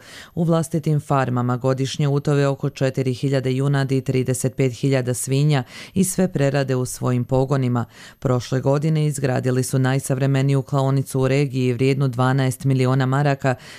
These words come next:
koja ispunjava evropske zdravstveno-higijenske i ekološke standarde. Krajnje je vrijeme da se lokalne zajednice više posvete privredi i poljoprivredi, istakli su tokom posjete ovoj kompaniji gradonačelnici Brčko distrikta Siniša Milić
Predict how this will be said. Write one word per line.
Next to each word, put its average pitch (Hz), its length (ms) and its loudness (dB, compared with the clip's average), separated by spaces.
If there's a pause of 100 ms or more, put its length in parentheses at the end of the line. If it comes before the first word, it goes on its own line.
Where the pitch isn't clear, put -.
(100)
koja 185 160 2
ispunjava 156 680 2
evropske 139 560 0
zdravstveno-higijenske 131 1300 -2
i 135 300 0
ekološke 120 600 -2
standarde. 131 540 0 (400)
Krajnje 127 340 0
je 127 80 0
vrijeme 131 300 2
da 139 120 0
se 143 160 -2
lokalne 147 440 0
zajednice 139 540 0
više 120 280 -4
posvete - 480 -4
privredi 143 460 0
i 135 60 -6
poljoprivredi, 135 800 -2 (320)
istakli 165 420 -2
su - 140 -2
tokom 156 320 -2
posjete 135 460 0
ovoj 117 120 -2
kompaniji 127 640 0
gradonačelnici 135 880 0
Brčko - 380 -4
distrikta 139 560 -2
Siniša 117 460 -2
Milić 147 420 0